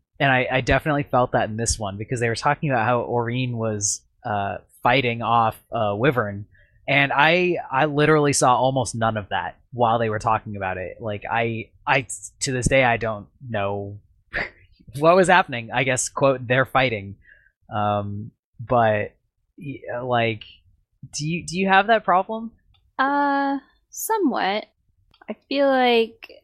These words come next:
Speaker 2: I have pretty <laughs> good, I don't know if it's, uh, rating that's given at me, but I feel like I have pretty good field awareness about what's going on around me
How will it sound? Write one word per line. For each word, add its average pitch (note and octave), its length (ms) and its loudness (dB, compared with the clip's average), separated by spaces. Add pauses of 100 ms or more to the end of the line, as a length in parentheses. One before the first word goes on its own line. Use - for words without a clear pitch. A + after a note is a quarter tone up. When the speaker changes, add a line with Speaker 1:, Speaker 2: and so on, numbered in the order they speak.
Speaker 2:
I F#3+ 80 2
have G#3 200 -2
pretty G3+ 300 -2
<laughs> A#3 300 0
good, A3+ 120 -6 (540)
I A3 140 4
don't C4+ 240 6
know C#4+ 420 8
if A#3 340 4
it's, - 600 0 (120)
uh, G3 720 4 (500)
rating A3 680 -2
that's C4 280 -2
given C4 240 -2
at C4+ 120 0
me, C4+ 160 -4
but C4+ 160 0
I B3+ 140 2
feel E4 160 0
like F4 160 2
I D#4+ 80 4
have C#4+ 240 2
pretty B3 220 0
good B3 240 2
field A3 200 2
awareness G#3 460 0
about G#3 260 2
what's G3+ 200 -4
going G#3+ 300 2
on G#3 220 2
around A#3+ 380 0
me E4 360 0